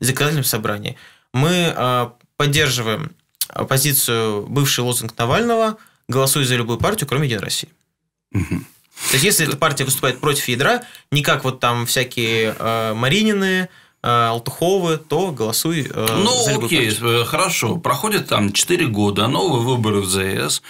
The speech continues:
Speaker 2: И побеждает усл-, условная партия Л Д П Р, а Сипягин идет на второй срок. В Владимирской области опять монопартийность, как это было при дедушке,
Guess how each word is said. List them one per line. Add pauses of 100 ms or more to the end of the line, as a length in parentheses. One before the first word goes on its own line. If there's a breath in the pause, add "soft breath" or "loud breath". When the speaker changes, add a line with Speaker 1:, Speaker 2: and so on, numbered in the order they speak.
(560 loud breath)
Speaker 2:
И
побеждает
усл-,
условная
партия
Л
Д
П
Р, (100)
а
Сипягин
идет
на
второй
срок. (320 loud breath)
В
Владимирской
области
опять
монопартийность,
как
это
было
при
дедушке,